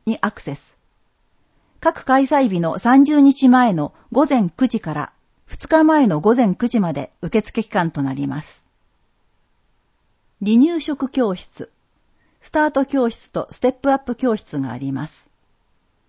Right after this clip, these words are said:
ホームページ番号三八四一二。一、スタート教室。九月二日、三十日、各木曜日。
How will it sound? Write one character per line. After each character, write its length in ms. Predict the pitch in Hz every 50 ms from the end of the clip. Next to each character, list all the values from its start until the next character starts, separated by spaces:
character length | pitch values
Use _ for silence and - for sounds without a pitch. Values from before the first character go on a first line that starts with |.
| _ _ _ _ _ _
ホ 160 | _ 285 294
ー 20 | 302
ム 120 | 302 302
ペ 160 | - 285 277
ー 40 | 269
ジ 120 | 247 254 226
番 220 | 247 247 226 185
号 300 | 165 156 139 110 - - _ _ _ _ _
三 300 | - - 262 285 302 269
八 340 | 311 311 - - - 156
四 240 | 151 160 190 214 214 -
一 300 | 226 220 - - 151 139
二。 220 | 135 156 160 - _ _ _ _ _ _ _ _ _ _ _ _ _ _ _ _ _ _ _ _ _ _ _ _ _ _ _ _ _ _ _ _
一、 400 | 208 185 - - 254 240 - _ _ _ _ _ _ _
ス 100 | - _
タ 160 | - 285 294
ー 40 | 285
ト 140 | - 277 262
教 240 | - - 247 208 180
室。 380 | - - - - - - - _ _ _ _ _ _ _ _ _ _ _ _ _ _ _ _ _ _
九 120 | - 311 311
月 280 | 320 294 285 - 170
二 320 | 151 - - - - - -
日、 260 | - 226 208 - - _ _ _
三 300 | - - 240 247 269 277
十 180 | 269 269 254 214
日、 360 | 175 147 139 - - - - _ _ _ _ _
各 280 | - 254 269 - 233 175
木 300 | 160 147 139 - 220 214
曜 220 | 214 214 190 151
日。 180 | - - 110